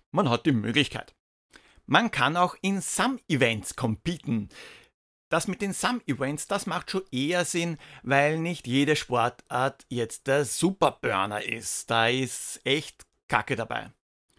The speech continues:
Und zu guter Letzt können auch alle Disziplinen für die echten Ironman durchgespielt werden. Achtzehn Nationen stehen zur Auswahl, von U S A bis Brasilien, von Österreich bis Westdeutschland. Wir sind ja noch im Jahre neunzehnhundertsechsundachtzig.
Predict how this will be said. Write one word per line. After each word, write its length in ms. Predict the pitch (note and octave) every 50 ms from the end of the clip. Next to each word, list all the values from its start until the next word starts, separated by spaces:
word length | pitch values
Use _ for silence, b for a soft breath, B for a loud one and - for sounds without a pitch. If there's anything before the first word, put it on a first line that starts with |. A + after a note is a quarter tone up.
| _ -
Und 220 | - C4+ F4+ -
zu 80 | D4+ A#3+
guter 220 | C4 G3 - C#3+
Letzt 280 | C3+ F3 G3+ - - -
können 200 | - B3+ C#4+ C4+
auch 140 | A#3+ - -
alle 240 | - C#3 D#3+ F3+ E3+
Disziplinen 640 | C#3 E3 - - G3+ C3 C#3+ C3 C3 C#3 C#3 C#3 -
für 160 | - D3 C3
die 180 | E3+ - -
echten 360 | F3+ G3+ F#3+ - - F#3 E3 - -
Ironman 800 | A#2 B2 - C3 A#2+ A#2+ A#2 A#2 A2+ A2 G#2 G#2 G#2 G#2+ A2+ A2
durchgespielt 760 | - - G2 - - G#2 - - - B2+ G2+ G2+ - - G#2
werden. 440 | B2+ A2 G2 - - G2 F#2 F2+ - _ _ B B B B B B B B B B B B B B
Achtzehn 800 | - F#3 G#3+ G#3 - - - - - - E3+ E3 D#3+ D#3 D3+
Nationen 800 | D3+ D3+ D#3 - - - - C#3 C3 C#3+ D#3+ D#3+ D3 C#3+ C#3 C3+
stehen 340 | - - C3+ C3 C#3+ C#3+ C3+
zur 180 | - D3 C3
Auswahl, 460 | C#3 D3+ C#3 - C#3+ C3 C3+ C3+ C3+ B2+
von 300 | - - C4 C#4 C4 -
U 180 | C#4 B3 A#3 A3
S 140 | G#3+ -
A 160 | D#3+ D3 D3 D3+
bis 180 | F3+ G3+ G3
Brasilien, 580 | - B3+ A#3+ G#3+ D3+ F#3 G3+ G#3 G3 G3 G3 F#3+
von 140 | A#3+ A#3+ -
Österreich 580 | - A3+ B3+ A#3+ - A#3 F#3+ G3 G3+ G3+ - -
bis 280 | F3 E3 - - - A2+ A2 G#2+
Westdeutschland. 960 | A2 C#3 D#3 D#3+ - - - - - B2 A#2 A#2 A2 - C3+ C3 B2+ C3+ A#2+ A2+
Wir 120 | A#2 G#2
sind 200 | - B2+ A#2 A#2
ja 100 | A#2 A2+
noch 200 | A2+ A2+ A2 B2
im 80 | A2+ A2+
Jahre 240 | A2+ A2 A2 A#2
neunzehnhundertsechsundachtzig. 880 | A#2 A#2 A2 A#2 A2+ A2+ D#3+ F3 D#3+ C3+ B2 A#2+ A#2 - - G3 G3+